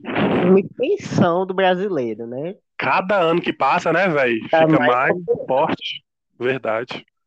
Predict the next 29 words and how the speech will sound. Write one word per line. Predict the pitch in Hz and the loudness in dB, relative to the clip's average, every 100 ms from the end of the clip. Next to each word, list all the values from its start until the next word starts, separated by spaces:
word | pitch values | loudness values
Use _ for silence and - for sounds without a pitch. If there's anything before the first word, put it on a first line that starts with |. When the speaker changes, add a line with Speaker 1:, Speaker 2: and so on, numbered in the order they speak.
| _ _ _ - - | _ _ _ -20 0
Speaker 1:
Uma | 196 247 | 4 4
coisa, | 240 196 160 | 4 4 4
expectativas | 185 - 208 - 196 202 190 196 170 | 0 -2 -2 0 -4 -2 -2 -2 -2
minhas. | 151 107 107 - _ | -6 -8 -12 -16 _
Eu | 175 214 | 2 2
quero | 208 185 | 2 0
entretenimento | 180 185 175 175 165 165 160 175 | 0 0 2 2 4 2 -2 2
nível | 165 165 | 4 4
Fazenda | 165 165 151 175 190 | 2 0 0 -2 -2
doze. | 180 123 98 - - 143 | -4 -6 -8 -6 -6 -2
Entretenimento | 123 143 151 147 147 139 135 139 | 0 0 2 2 4 4 4 2
com | 147 | 0
briga | 135 135 131 | 2 2 2
por | 139 123 | 0 0
motivo | 127 127 - - _ | 0 -2 -12 -18 _
besta. | 120 131 175 175 - _ 175 175 - - - | 4 6 4 2 -6 _ 0 0 -6 -18 -14
Speaker 2:
Eu | 127 | 0
Speaker 1:
Eu | 160 | 2
quero | 175 165 | 4 4
Speaker 2:
também, | 147 | 4
Speaker 1:
ter | 131 | 2
Speaker 2:
eu | |
acho | 123 127 | 2 0
que | 151 139 - _ _ | -4 -10 -14 _ _
Speaker 1:
balde | 139 127 147 160 165 151 143 156 | 2 2 2 0 0 -4 2 2
por | 156 139 139 | 4 0 2
molho, | 135 135 139 151 165 165 160 170 - | 2 4 4 4 2 0 0 0 0
quero | 147 147 | 0 0
memes. | 139 139 147 165 180 170 - | 2 4 6 6 4 2 -2